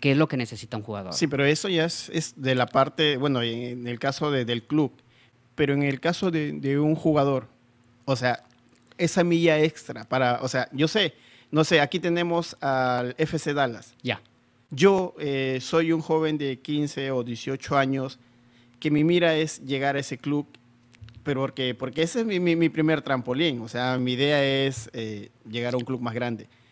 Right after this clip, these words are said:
Speaker 1: Ya.
Speaker 2: ¿Cuánto cuesta o cuán grande es esa milla extra que ese jugador o esa persona tiene que dar para llegar al menos acá al, a, al, al F C Dallas?
Speaker 1: ¿Al F C Dallas?
Speaker 2: Sí.
Speaker 1: Sí. F C Dallas, eh,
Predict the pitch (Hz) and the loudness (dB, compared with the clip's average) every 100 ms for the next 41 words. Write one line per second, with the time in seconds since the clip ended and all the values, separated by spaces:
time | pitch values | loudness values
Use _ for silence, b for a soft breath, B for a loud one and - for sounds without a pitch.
0 | - 98 _ _ - 156 156 - 160 165 | -16 -16 _ _ -2 -2 -2 -6 -6 -6
1 | _ _ 143 131 - 131 131 135 120 - | _ _ -6 -6 -8 -12 -10 -10 -10 -2
2 | 151 160 156 151 147 143 139 139 139 - | 0 0 -4 0 2 2 2 -2 -4 -4
3 | 131 131 127 123 120 127 123 - 123 127 | -4 -2 0 0 -2 -4 -8 -6 -8 -6
4 | 120 135 - 127 123 127 156 147 135 131 | -6 -6 -2 0 2 2 0 0 0 0
5 | 139 135 123 131 131 - 139 131 - 123 | -4 -6 -6 -6 -8 -4 -2 -2 -2 -2
6 | 127 143 - b b b b - 139 131 | 0 0 -2 b b b b -2 0 2
7 | 127 135 135 131 135 135 123 110 120 123 | 0 2 2 2 0 -2 -4 -4 -6 -4
8 | 123 110 107 104 101 - 120 123 - 123 | -8 -8 -10 -12 -16 -14 -10 -8 -6 -6
9 | 131 - 110 107 107 - 117 117 - 131 | -6 -6 -8 -8 -14 -8 -4 -4 -4 -4
10 | 127 139 - - 117 123 B B B - | -4 -4 -10 -2 0 0 B B B -18
11 | 127 - - - 151 - 180 180 190 180 | -16 -16 -14 0 0 2 2 2 2 -2
12 | - - - 139 120 110 104 98 85 | -6 -20 -10 -2 0 0 -4 -8 -12